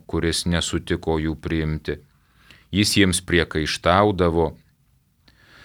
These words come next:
Taigi, jeigu tarnauji, nereiškia, kad tik tai klausi, ko kas nori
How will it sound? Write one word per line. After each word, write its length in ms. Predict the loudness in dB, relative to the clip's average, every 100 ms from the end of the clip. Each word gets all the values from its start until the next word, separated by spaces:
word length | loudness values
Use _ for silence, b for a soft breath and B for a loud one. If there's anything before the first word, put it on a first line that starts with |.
| b b b _ 2
Taigi, 640 | 2 4 4 6 6 4 -2 -14 _ _ _ _ _ _ _ _ _ _ _ 0
jeigu 400 | 2 4 2 0
tarnauji, 800 | 0 0 2 4 4 4 2 0 -8 _
nereiškia, 920 | -2 0 2 2 2 0 0 0 -2 -8 _ _ _ _ -4
kad 220 | -4 -2
tik 160 | -6
tai 520 | -4 0 2 2 0 -4 b b b b b b b b b _ _
klausi, 520 | 4 6 4 2 0
ko 280 | 0 2 2
kas 300 | 2 0 2
nori 500 | 2 2 4 4 2